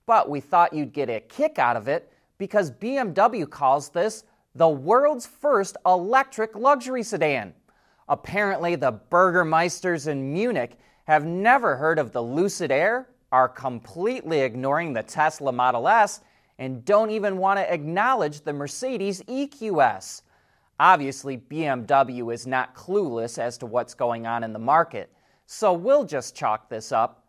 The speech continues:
to marketing babble talk. Looks like the Mustang Mach-E is getting a companion that will run down the assembly line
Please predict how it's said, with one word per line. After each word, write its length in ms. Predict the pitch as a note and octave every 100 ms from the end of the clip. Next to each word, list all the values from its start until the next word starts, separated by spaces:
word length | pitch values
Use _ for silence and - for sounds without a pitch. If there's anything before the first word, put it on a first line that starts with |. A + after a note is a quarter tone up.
| _
to 100 | -
marketing 720 | A2+ A#2+ D#3+ D3+ A#2+ A#2 C#3+
babble 340 | C#3 B2+ A#2 A2+
talk. 500 | C3+ A#2 G2+ - - _ _ _ _ _ _ _ _ _ _ -
Looks 300 | E3+ - F3
like 180 | E3+
the 100 | D#3+
Mustang 640 | D3 E3+ F3 - F3 E3 D3+
Mach-E 480 | D#3 D#3 F3+ G#3
is 160 | D3+ B2
getting 320 | E3 D#3+ C#3+
a 60 | A#2
companion 760 | C#3+ B2 - G#3 A#3+ D#3+ F#3+
that 160 | C#3 -
will 160 | C3+
run 320 | B2+ F3 A3+ A3
down 240 | G3 F#3+
the 80 | D3
assembly 560 | C#3 - A3+ B3 F#3
line 380 | B2+ A#2 B2 E3+